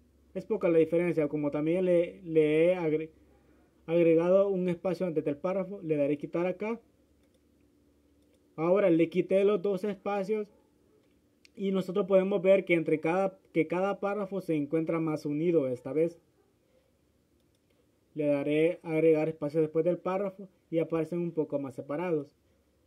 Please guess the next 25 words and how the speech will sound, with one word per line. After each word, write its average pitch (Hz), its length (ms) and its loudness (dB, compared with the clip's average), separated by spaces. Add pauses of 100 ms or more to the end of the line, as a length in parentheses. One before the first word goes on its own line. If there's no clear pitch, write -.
(960)
Realmente 185 960 -2
es 160 80 -4
mejor 180 320 -4
tenerlo 160 380 -2
así, 202 360 -4 (840)
con 165 180 0
los 156 180 -4
espacios 160 380 -4
agregados, 185 500 2
para 175 220 0
darle 165 340 4
una 170 300 2
mejor 170 240 -2
presentación 170 680 -2 (420)
y 202 160 -2 (160)
una 180 240 2
mejor 175 260 2
visualización 165 800 2
para 147 240 2
que 143 100 0
sea 151 300 0
más 151 360 -4
fácil 151 380 -2
de 135 80 0
leer. 170 360 4